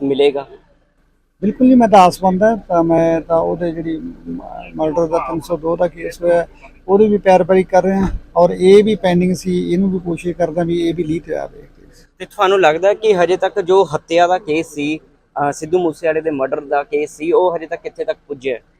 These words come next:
Speaker 2: ਉਹ, ਅਹ, ਬਹੁਤ ਸੋਹਣੇ ਤਰੀਕੇ ਨਾਲ ਚੱਲ ਰਿਹਾ। ਤਾਂ ਅਦਾਲਤ ਵੱਲੋਂ, ਅਹ, ਮਾਨਯੋਗ ਕੋਰਟ ਬਹੁਤ ਧਿਆਨ ਦੇ ਰਹੀ ਹੈ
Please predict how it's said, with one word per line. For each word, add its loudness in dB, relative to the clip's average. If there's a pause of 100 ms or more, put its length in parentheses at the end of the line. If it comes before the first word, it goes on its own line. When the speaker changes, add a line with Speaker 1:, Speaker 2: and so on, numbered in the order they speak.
(360)
Speaker 2:
ਉਹ, 2
ਅਹ, 2
ਬਹੁਤ 4
ਸੋਹਣੇ -4
ਤਰੀਕੇ -6
ਨਾਲ 2
ਚੱਲ -4
ਰਿਹਾ। 0
ਤਾਂ -2
ਅਦਾਲਤ 0
ਵੱਲੋਂ, -4
ਅਹ, -14
ਮਾਨਯੋਗ -4
ਕੋਰਟ -6
ਬਹੁਤ -4
ਧਿਆਨ 0
ਦੇ -8
ਰਹੀ -8
ਹੈ -4